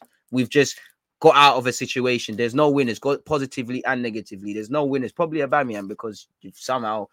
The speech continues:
you know, got some P's and you've got a decent deal at Barca, if I'm honest with you. But there's no winners, let's be honest. But according to what side you fuck with is where it's gonna come with. And it's, and it, and it's crazy, man. Like,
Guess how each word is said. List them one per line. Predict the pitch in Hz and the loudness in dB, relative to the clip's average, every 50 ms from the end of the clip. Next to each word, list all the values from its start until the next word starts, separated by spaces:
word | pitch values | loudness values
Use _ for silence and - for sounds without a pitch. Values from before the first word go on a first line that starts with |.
| _ _ _ _ _ _ - | _ _ _ _ _ _ -8
you | 110 113 104 | -8 -6 -6
know, | 101 101 101 98 98 | -6 -6 -8 -8 -8
got | - 123 120 - | -6 -6 -6 -6
some | - 107 | -8 -14
P's | 98 - 123 123 120 127 120 123 | -8 -4 -2 -2 -2 -2 -4 -4
and | 117 113 | -6 -6
you've | 113 113 | -6 -4
got | 135 127 117 117 | -2 -2 -2 -2
a | 113 | -2
decent | 127 131 123 117 - 123 113 | -4 -4 -4 -4 -8 -8 -6
deal | 113 139 143 135 123 | -2 0 0 0 0
at | 113 107 | -2 -2
Barca, | 120 127 120 113 110 - 113 | -2 -2 -2 -2 -4 -4 -6
if | 107 - | -6 -4
I'm | 113 110 113 123 | -6 -6 -4 -4
honest | 123 117 107 - | -6 -8 -8 -10
with | 110 107 | -12 -10
you. | 104 | -8
But | 117 120 | -8 -6
there's | 131 135 139 | -6 -6 -6
no | 165 165 156 | -4 -4 -4
winners, | 147 156 147 131 110 104 117 | -4 -4 -6 -6 -6 -6 -6
let's | 135 135 - | -8 -8 -8
be | - 135 143 | -6 -8 -6
honest. | 147 131 110 - - | -6 -6 -8 -8 -8
But | 117 90 123 | -6 -6 -6
according | - - - 175 170 160 151 143 135 | -6 -4 0 0 0 0 0 -4 -4
to | - 147 135 | -4 -2 -2
what | 131 147 - - | 0 0 -2 -2
side | - 156 151 151 143 - | 0 0 0 0 -2 -4
you | - - | -8 -6
fuck | - 170 165 - - | -4 -4 -4 -4 -6
with | 135 139 151 - _ _ _ _ _ - | -8 -10 -10 -10 _ _ _ _ _ -6
is | - 147 127 127 | -4 -4 0 4
where | 143 160 147 139 | 4 4 4 4
it's | 131 - - | 0 -2 -4
gonna | 143 135 135 123 | -6 -6 -6 -4
come | - 147 151 151 139 | -2 -4 -4 -2 -2
with. | 127 117 104 | -4 -6 -6
And | 110 113 117 120 | -6 -6 -6 -6
it's, | 113 - - | -8 -8 -6
and | - 127 127 | -6 -4 -4
it, | 123 120 - | -4 -6 -6
and | - 127 127 | -6 -6 -6
it's | 113 - | -6 -8
crazy, | - - 147 147 143 131 104 101 95 | -4 -2 0 0 0 -2 -6 -8 -10
man. | 90 98 98 110 120 - _ _ _ _ _ _ _ _ _ _ _ _ - - - _ _ _ - | -10 -10 -10 -12 -14 -18 _ _ _ _ _ _ _ _ _ _ _ _ -20 -20 -20 _ _ _ -10
Like, | 104 113 110 104 104 - | -6 -4 -2 -2 -2 -4